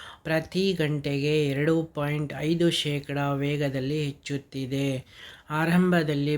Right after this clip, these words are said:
ಬ್ಯಾಕ್ಟೀರಿಯಾದ ಜನಸಂಖ್ಯೆಯು ಐದು ಲಕ್ಷದ ಆರು ಸಾವಿರ ಇದ್ದರೆ, ಐದು ಲಕ್ಷದ ಆರು ಸಾವಿರ ಇದ್ದರೆ, ಎರಡು ಗಂಟೆಯ ನಂತರ ಅದರ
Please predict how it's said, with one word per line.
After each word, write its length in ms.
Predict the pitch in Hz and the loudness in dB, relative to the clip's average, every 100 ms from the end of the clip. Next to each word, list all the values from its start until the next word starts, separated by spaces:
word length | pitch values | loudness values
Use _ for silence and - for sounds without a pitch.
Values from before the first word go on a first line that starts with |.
| 143 | 0
ಬ್ಯಾಕ್ಟೀರಿಯಾದ 840 | 147 147 - 165 156 156 147 143 147 | -2 -4 -4 -2 0 0 0 -2 -2
ಜನಸಂಖ್ಯೆಯು 960 | 139 143 143 - 156 151 - 147 143 143 139 127 | -2 -2 -4 -4 -4 -4 -6 -4 -2 0 -2 -2
ಐದು 180 | 151 156 143 | -2 -2 -2
ಲಕ್ಷದ 480 | 139 139 - 139 143 143 139 - - - - - 151 | -4 -6 -6 -4 -2 -4 -4 -18 -20 -20 -20 -6 -2
ಆರು 180 | 160 170 160 | 2 2 0
ಸಾವಿರ 380 | 151 139 143 139 143 | -4 -2 -2 -2 -2
ಇದ್ದರೆ, 520 | 131 127 135 135 139 143 139 117 - | -4 -4 -4 -2 -2 0 -2 -4 -6
ಐದು 160 | 143 143 139 | -4 -4 -4
ಲಕ್ಷದ 400 | 135 - 131 156 175 143 | -4 -4 -2 -2 0 0
ಆರು 160 | 147 151 - | 0 -2 -6
ಸಾವಿರ 240 | 131 135 131 | -8 -4 -6
ಇದ್ದರೆ, 240 | 123 127 147 147 | -6 -6 -6 -2
ಎರಡು 200 | 180 208 190 | 2 4 4
ಗಂಟೆಯ 360 | 156 147 151 147 147 | 2 0 -4 -2 -2
ನಂತರ 280 | 143 143 180 160 | -4 -4 -2 -2
ಅದರ 260 | 143 151 | 0 0